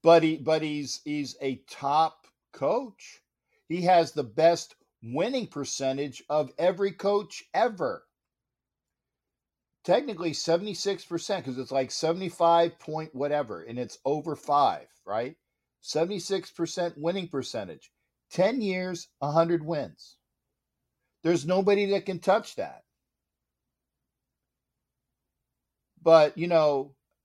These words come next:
George Halas, Vince Lombardi, and even this guy, e-, even though it's spelled wrong,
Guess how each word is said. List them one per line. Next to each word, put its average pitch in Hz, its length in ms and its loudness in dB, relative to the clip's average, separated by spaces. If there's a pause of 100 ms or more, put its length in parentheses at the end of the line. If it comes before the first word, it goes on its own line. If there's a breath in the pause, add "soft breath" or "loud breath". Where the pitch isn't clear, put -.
(640)
George 151 360 2
Halas, 151 760 2
Vince 131 360 -4
Lombardi, 143 760 0 (3250)
and 135 320 -4
even 156 320 -6
this 185 300 -6
guy, 120 380 -2
e-, 127 220 -6
even 131 220 -8
though 120 140 -2
it's 98 160 -10
spelled 120 400 -6
wrong, 85 400 -14